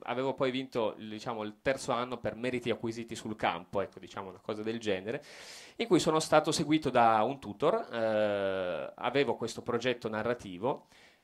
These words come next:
Come si arriva ad avere il progetto narrativo? Io per due anni, quando mi sono iscritto alla scuola,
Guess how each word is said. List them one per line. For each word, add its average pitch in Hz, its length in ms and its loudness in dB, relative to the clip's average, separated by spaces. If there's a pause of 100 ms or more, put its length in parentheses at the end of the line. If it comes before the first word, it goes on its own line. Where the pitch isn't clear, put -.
Come - 180 0
si - 100 0
arriva 120 220 2
ad 113 80 2
avere 113 180 2
il 110 60 -2
progetto 113 360 -4
narrativo? 95 760 -6
Io 214 160 -4
per 127 180 0
due 165 160 4
anni, 131 360 0 (160)
quando 127 220 -2
mi 123 60 -6
sono 123 160 -6
iscritto 110 720 0 (220)
alla 113 180 0
scuola, 127 520 6